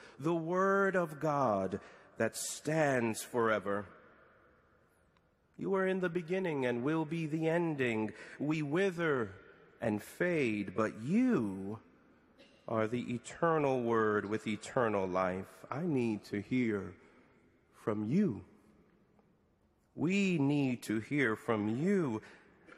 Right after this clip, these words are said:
I need a word from the Lord for such a time as this. I may not know what to cry, but this morning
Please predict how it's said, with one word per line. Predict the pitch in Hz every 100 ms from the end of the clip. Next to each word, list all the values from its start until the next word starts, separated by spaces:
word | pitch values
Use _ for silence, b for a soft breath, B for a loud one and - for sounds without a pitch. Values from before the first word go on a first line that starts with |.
| B B B B B -
I | 143
need | 135 127
a | 113
word | 107 120 120 110
from | - 98
the | 98
Lord | 98 117 110 98
for | - 98
such | - 113 101
a |
time | - - 104 98
as | 92 -
this. | 110 107 95 - - - - - _ _ _ _ _ _ _ _ -
I | 110
may | 131 131
not | 123 120
know | 123
what | 123 113 -
to | 107
cry, | - 110 101 95 92 98
but | 101 -
this | 127 127 -
morning | 131 147 165 180 185 180